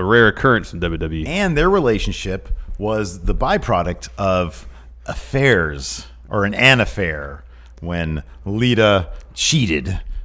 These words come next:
Speaker 2: in real life, apparently.
Speaker 1: On Matt Hardy.
Speaker 2: On Matt Hardy. Ooh, with Edge. And then that turned into, like, real stuff. They brought Matt Hardy in, and, uh, they had matches. And, boy, the crowd was really laying it to Lita at the time.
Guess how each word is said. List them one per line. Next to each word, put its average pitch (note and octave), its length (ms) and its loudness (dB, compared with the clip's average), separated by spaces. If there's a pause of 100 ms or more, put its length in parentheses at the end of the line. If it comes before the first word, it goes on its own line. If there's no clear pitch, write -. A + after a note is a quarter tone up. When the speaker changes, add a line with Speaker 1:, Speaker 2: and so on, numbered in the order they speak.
(120)
Speaker 2:
in C3+ 220 2
real A2 200 2
life, F#2+ 260 2
apparently. F2 680 2 (120)
Speaker 1:
On F2+ 180 0
Matt E2+ 180 2
Hardy. F#2 240 4
Speaker 2:
On F#2+ 140 2
Matt G#2+ 220 2
Hardy. F#2 600 2 (360)
Ooh, A2 540 2
with F#2+ 340 -2
Edge. G#2 540 0 (220)
And F#2 160 -2
then F#2+ 160 2
that A#2+ 320 6
turned A#2 240 2
into, F#2+ 180 -2
like, F#2 180 0
real G#2 220 0
stuff. A2 280 2
They G#2+ 80 -2
brought G#2+ 240 2
Matt G#2 220 0
Hardy A#2+ 400 4
in, A#2 320 2 (340)
and, F#2 300 -2
uh, F2+ 200 2
they G#2+ 200 2
had F#2 880 -2
matches. A2 720 2 (280)
And, F2 300 0
boy, G2+ 300 4
the E2 160 0
crowd A#2+ 320 2
was E2+ 180 -2
really G2+ 380 2
laying F#2 300 0
it E2+ 60 -4
to E2 60 -6
Lita G#2 280 0
at G#2+ 100 0
the G2 80 -6
time. A2 260 0